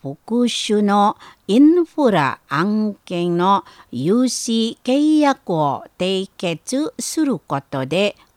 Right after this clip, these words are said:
合意しました。インドネシアは中国からの投資環境を整備する方針を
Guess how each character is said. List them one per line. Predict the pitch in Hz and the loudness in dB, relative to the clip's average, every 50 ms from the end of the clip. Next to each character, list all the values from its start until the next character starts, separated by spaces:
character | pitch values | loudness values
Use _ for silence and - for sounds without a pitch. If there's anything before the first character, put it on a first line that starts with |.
| _ - | _ -2
合 | - 262 262 | 0 0 0
意 | 240 185 131 110 _ - | 0 -2 -4 -6 _ -10
し | - - - 156 123 | -8 -8 -6 -6 -6
ま | 110 85 71 92 123 123 - | -6 -8 -8 -8 -8 -10 -10
し | - - | -12 -16
た。 | _ - 80 78 - _ _ _ _ _ _ _ _ - - - - - - - | _ -12 -12 -12 -12 _ _ _ _ _ _ _ _ -20 -20 -20 -20 -20 -18 -8
イ | - 254 | -4 2
ン | 226 | 4
ド | 262 269 | 6 6
ネ | 262 302 311 311 311 269 | 8 8 8 8 6 6
シ | - - - 269 262 | 4 2 2 4 4
ア | 254 254 | 6 6
は | 254 254 254 254 - - _ _ - _ | 6 6 4 4 2 0 _ _ -20 _
中 | - - 185 | -8 -6 -2
国 | 214 240 247 247 240 240 226 214 214 208 - _ - 208 190 185 - - _ | 0 0 0 2 2 0 0 0 0 -2 -2 _ -6 -4 -4 -4 -6 -10 _
か | - - 165 170 165 | -8 -6 -4 -4 -2
ら | 165 160 160 | -2 -2 -2
の | 160 170 175 180 180 - - _ - | 0 0 0 0 -2 -4 -6 _ -4
投 | 254 269 285 294 285 | 0 0 2 2 0
資 | - - - 143 127 104 - - | -2 -4 -6 -6 -6 -8 -12 -8
環 | - 160 185 208 220 226 220 | -6 -4 -2 -2 -2 -2 -4
境 | - - - 190 185 190 | -6 -6 -4 -2 -2 2
を | 196 208 226 220 - - - - - - | 4 6 6 6 6 2 -6 -20 -20 -16
整 | - - - - 233 254 294 302 294 294 294 285 | -12 -8 -2 0 2 2 4 2 2 2 2 0
備 | 247 233 262 269 262 - - | 0 0 0 -2 -2 -4 -6
す | - - - - - | -10 -8 -8 -4 -2
る | 254 190 160 160 175 202 220 - _ - | 0 0 0 0 0 0 -2 -2 _ -14
方 | - - 262 262 262 277 269 | -8 -2 0 2 2 2 0
針 | 247 - - - - 240 202 180 | -2 -4 -8 -4 -4 -2 -4 -4
を | - 156 151 147 123 85 - | -4 -4 -4 -4 -4 -6 -12